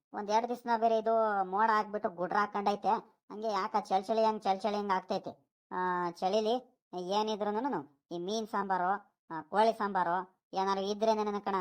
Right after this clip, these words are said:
ಮುದ್ದೆ ಹೋಗೋದು. ಆ, ಇಲ್ಲ ಅಂದ್ರೆ ಯಾ ತಿನ್ನಂಗೆ ಆಗಲ್ಲ ನನ್ಗಂತೂನುನು. ಅದಕ್ಕೆ ಬಾಳ ಚೆನ್ನಾಗಿರುತ್ತೆ ಅತ್ಲಾಗಿ, ಎಲ್ಲ ಮಂತಾವ್ಲೆನೇ ಇದೀವಿ, ಇನ್ನೇನ್ ಮಾಡೋಣ. ಆ ಹುಡುಗಿ ಹುಡುಗನೂನು ನೆಂಟ್ರ ಮನೆಗೆ ಹೋಗಿದ್ದಾರೆ, ಬಂದ್ರೆ ಇವತ್ತು ಬರ್ಬೋದು ಅತ್ಲಾಗಿ,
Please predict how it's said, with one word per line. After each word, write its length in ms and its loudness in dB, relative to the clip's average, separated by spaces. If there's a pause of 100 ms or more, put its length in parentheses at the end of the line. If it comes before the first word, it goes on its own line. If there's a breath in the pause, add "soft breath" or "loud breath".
(260)
ಮುದ್ದೆ 220 0
ಹೋಗೋದು. 640 0 (120)
ಆ, 40 0
ಇಲ್ಲ 280 -2
ಅಂದ್ರೆ 560 2
ಯಾ 340 2 (100)
ತಿನ್ನಂಗೆ 340 -4
ಆಗಲ್ಲ 360 2
ನನ್ಗಂತೂನುನು. 1000 -6 (140)
ಅದಕ್ಕೆ 280 -4
ಬಾಳ 260 2
ಚೆನ್ನಾಗಿರುತ್ತೆ 520 -4
ಅತ್ಲಾಗಿ, 220 -2
ಎಲ್ಲ 180 0
ಮಂತಾವ್ಲೆನೇ 640 0
ಇದೀವಿ, 280 -2 (420)
ಇನ್ನೇನ್ 300 -2
ಮಾಡೋಣ. 240 2 (340)
ಆ 120 0
ಹುಡುಗಿ 260 -2
ಹುಡುಗನೂನು 720 -2
ನೆಂಟ್ರ 280 -2
ಮನೆಗೆ 240 0
ಹೋಗಿದ್ದಾರೆ, 580 0 (140)
ಬಂದ್ರೆ 320 0
ಇವತ್ತು 240 -2
ಬರ್ಬೋದು 340 0
ಅತ್ಲಾಗಿ, 300 -2